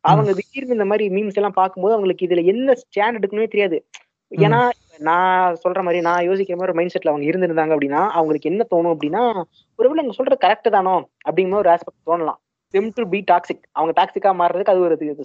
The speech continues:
Speaker 1: ஸ்டார்டிங் பாயிண்டா இருக்கலாம். அதனாலதான் நாங்க மீம்ஸ் முத கொண்டு பேசி, இந்த மாதிரி மீம்ஸ் எல்லாம் நாளைக்கு வந்துச்சுன்னா, "போடா கிறுக்கு புண்டன்னு" கமெண்ட் பண்ணிட்டு கம்முனு, கம்முனு விடுங்க. அதுக்காக தான் மீம்ஸ் எல்லாம் மெனக்கெட்டு உட்கார்ந்து பேசிட்டு இருக்கோம்.
Speaker 2: எ-, யாரும் வந்து நீங்க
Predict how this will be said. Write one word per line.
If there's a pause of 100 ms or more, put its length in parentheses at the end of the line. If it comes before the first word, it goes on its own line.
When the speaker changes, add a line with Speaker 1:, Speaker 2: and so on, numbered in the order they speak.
Speaker 1:
ஸ்டார்டிங்
பாயிண்டா
இருக்கலாம்.
அதனாலதான்
நாங்க
மீம்ஸ்
முத
கொண்டு
பேசி, (260)
இந்த
மாதிரி
மீம்ஸ்
எல்லாம்
நாளைக்கு
வந்துச்சுன்னா, (480)
"போடா (120)
கிறுக்கு
புண்டன்னு"
கமெண்ட்
பண்ணிட்டு
கம்முனு,
கம்முனு
விடுங்க. (200)
அதுக்காக
தான்
மீம்ஸ்
எல்லாம்
மெனக்கெட்டு
உட்கார்ந்து
பேசிட்டு
இருக்கோம். (240)
Speaker 2:
எ-,
யாரும்
வந்து
நீங்க